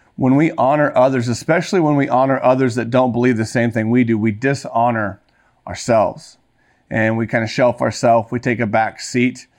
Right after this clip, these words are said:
and, um, and that's no good. And so then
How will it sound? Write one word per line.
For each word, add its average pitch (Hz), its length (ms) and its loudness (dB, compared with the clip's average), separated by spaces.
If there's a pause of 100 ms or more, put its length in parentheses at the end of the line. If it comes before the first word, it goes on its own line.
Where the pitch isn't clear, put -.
(560)
and, 113 540 0
um, 107 600 2 (100)
and 117 120 2
that's 117 240 -2
no 120 160 0
good. 113 440 0 (180)
And 120 100 -10
so 127 240 2
then 117 300 0